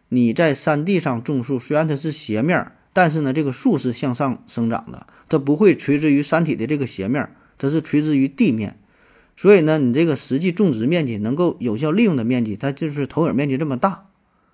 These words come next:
啊，它不是说斜的，你这个感觉面积那，实际上它利用的面积没有，没有这么大，所以呢还得按这个投影面积来算啊。下一个问题，梦想时刻提问说：“合着啊，温差发电需要介质吗？”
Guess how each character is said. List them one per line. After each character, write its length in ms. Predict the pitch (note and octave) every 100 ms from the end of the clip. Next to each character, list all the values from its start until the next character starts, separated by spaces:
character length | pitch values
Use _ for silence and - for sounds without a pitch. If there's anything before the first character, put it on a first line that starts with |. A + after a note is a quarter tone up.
| _ _ _
啊， 80 | A#2+
它 60 | A#2+
不 140 | D#3+
是 80 | G3
说 120 | F3+
斜 380 | - - G#2+ C3+
的， 140 | F3
你 160 | A#2+ G#2+
这 100 | A#2+
个 100 | C3
感 180 | A#2+ F2+
觉 60 |
面 160 | A#2+ D3
积 140 | A#2 G#2
那， 120 | A2
实 60 |
际 40 | B2+
上 140 | D#3
它 100 | C#3+
利 160 | C3 D#3+
用 140 | D#3
的 40 | C#3
面 140 | D3
积 60 | A#2
没 100 | C3+
有， 60 |
没 160 | D3 A#2
有 80 | B2+
这 80 | G#2
么 100 | G2+
大， 160 | -
所 140 | - C3
以 20 |
呢 60 | A#2
还 80 |
得 80 | D3
按 140 | - C3
这 100 | C3+
个 100 | A#2
投 160 | -
影 60 | A2
面 140 | A#2
积 60 | A2
来 140 | F#2
算 300 | A2+ G3+ E3 -
啊。 160 | A2 - _ _ _ _ _ _ - - _ _ _ _ _ _ _ -
下 180 | E3+
一 20 | B2+
个 60 |
问 60 | G#2+
题， 120 | G2
梦 200 | C#3 D3
想 140 | A#2
时 140 | - G2+
刻 120 | C#3
提 120 | A#2
问 120 | G2+
说 240 | G2 G2 G#2+ - _ _ _ _ _ _ _ _ _ _ _
：“合 200 | - B2+
着 100 | D3+
啊， 220 | F#2+ - _ _ -
温 180 | E3+ E3
差 260 | D3 C3+
发 240 | C3 C#3+ B2+
电 180 | D3+ C#3
需 200 | - C3
要 160 | B2+
介 280 | B2 G3 C#3
质 140 | A2+
吗？” 200 | G#2 -